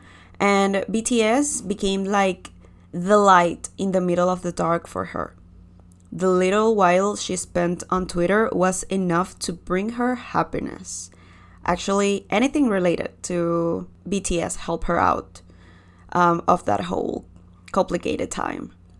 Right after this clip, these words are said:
"It's fine not to know where to go. Just existing is okay." Um, is one of the quotes from Yoongi that she appreciates the most. To her,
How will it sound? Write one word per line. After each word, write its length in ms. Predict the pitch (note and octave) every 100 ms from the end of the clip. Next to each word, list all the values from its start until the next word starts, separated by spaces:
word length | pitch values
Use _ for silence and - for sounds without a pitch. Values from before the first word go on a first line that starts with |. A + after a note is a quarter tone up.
| - - - - - -
"It's 200 | A3+ -
fine 340 | C#4 C#4 C#4
not 200 | B3+ B3 B3
to 80 |
know 300 | A#3 G3 F#3+ F#3+
where 160 | G3 F#3+
to 80 |
go. 460 | F#3 E3+ F3 G#3+ A#3+ - - - - - - - -
Just 280 | - G3 -
existing 560 | F#3+ - F3+ F3+ - F#3
is 100 | F#3
okay." 580 | F3+ F3+ E3+ F#3 B3 - - - - -
Um, 880 | F#3+ F#3+ F#3+ F#3 F3+ F3 E3+ E3 D#3+ - - - -
is 120 | G#3+
one 140 | B3
of 80 | B3+
the 100 | B3+
quotes 440 | B3+ F3+ F3+ F#3+ -
from 260 | G#3 F#3+
Yoongi 540 | F3 E3+ F3 F#3 F#3+ F3+
that 400 | E3+ E3 D#3+ E3+
she 180 | -
appreciates 720 | F3+ F3 F3+ - F3 E3+ - -
the 120 | E3+
most. 480 | E3+ F3+ F#3 - - -
To 80 | -
her, 440 | F3 F3+ F#3 A3+